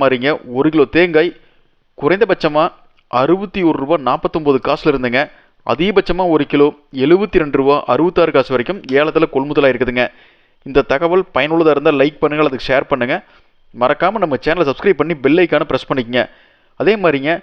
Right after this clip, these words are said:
உங்க பகுதியில தோட்டத்துல வந்து வியாபாரிகள் வந்து மொத்தமா தேங்காய் வந்து என்ன ரேட்டுக்கு எடுக்கிறாங்க, நூறு காய்க்கு எவ்வளவு, கழிகாய் எவ்வளவு வாங்குறாங்க அப்படிங்கிற தகவல்களை கீழே கமெண்ட் பண்ணுங்க.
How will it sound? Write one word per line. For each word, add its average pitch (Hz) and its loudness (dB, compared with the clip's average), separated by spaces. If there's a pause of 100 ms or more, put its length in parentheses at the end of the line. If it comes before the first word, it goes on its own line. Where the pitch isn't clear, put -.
(300)
உங்க 160 0
பகுதியில 180 2 (140)
தோட்டத்துல 165 0
வந்து 147 0
வியாபாரிகள் 147 0
வந்து 147 -2
மொத்தமா 156 -4
தேங்காய் 151 2
வந்து 139 -4
என்ன 139 -2
ரேட்டுக்கு 156 0
எடுக்கிறாங்க, 135 0 (600)
நூறு 185 0
காய்க்கு 180 0
எவ்வளவு, 156 2
கழிகாய் 170 2
எவ்வளவு 147 4
வாங்குறாங்க 143 0 (240)
அப்படிங்கிற 135 0
தகவல்களை 156 0
கீழே 147 0
கமெண்ட் 143 -2
பண்ணுங்க. 127 0